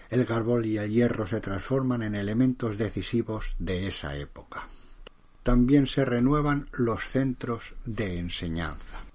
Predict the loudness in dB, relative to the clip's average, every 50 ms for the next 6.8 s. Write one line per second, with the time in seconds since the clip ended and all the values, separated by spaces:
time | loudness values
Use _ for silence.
0 | -20 _ -20 -20 _ -20 -20 -20 -20 -20 -20 -20 _ -20 -20 -20 -20 -20 -20 -20
1 | _ -20 -20 -20 -20 -20 -4 2 6 6 6 6 6 2 0 -2 -4 -4 0 2
2 | 4 4 4 0 -2 -4 -2 -2 0 0 -2 -4 -6 -10 -10 -10 -10 -12 -14 -16
3 | -18 -20 -16 -8 -6 -6 -6 -4 2 2 2 2 2 0 -4 -4 -4 -4 -4 -4
4 | -2 -4 -6 -8 -6 0 0 2 2 0 -4 -4 -2 -2 -2 0 -2 -4 -4 -4
5 | -6 -6 -8 -8 -8 -8 -6 -4 -2 -2 0 0 -2 -4 -2 -2 -2 0 0 0
6 | 0 2 2 2 2 2 0 0 0 4 4 6 6 6 4 0